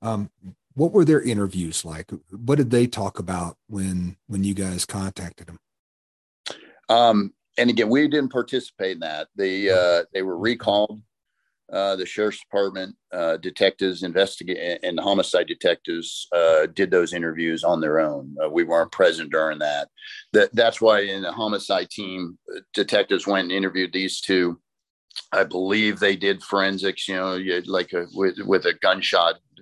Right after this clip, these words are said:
Speaker 2: you do gunshot residue tests. In this case, they were doing, you know, D N A testing, uh, these fingerprinting,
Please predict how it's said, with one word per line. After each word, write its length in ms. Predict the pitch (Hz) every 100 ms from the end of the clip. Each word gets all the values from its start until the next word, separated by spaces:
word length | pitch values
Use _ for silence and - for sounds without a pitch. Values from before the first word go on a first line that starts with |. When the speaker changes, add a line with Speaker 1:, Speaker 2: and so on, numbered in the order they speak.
| 95
Speaker 2:
you 140 | 92 82
do 120 | 95 85 -
gunshot 480 | 101 92 - 90 82
residue 440 | 90 87 85 90
tests. 400 | - 92 87 -
In 80 | 90
this 160 | 87 87
case, 320 | - 87 -
they 80 | 85
were 140 | 85
doing, 420 | 82 87 85 85 - - - _
you 80 | 90
know, 120 | 87
D 240 | 82 98
N 100 | 90
A 280 | 87 85 85
testing, 580 | 85 - 85 - 87 82
uh, 320 | 80 80 80 80
these 300 | 82 82 -
fingerprinting, 760 | 95 87 82 92 87 82 82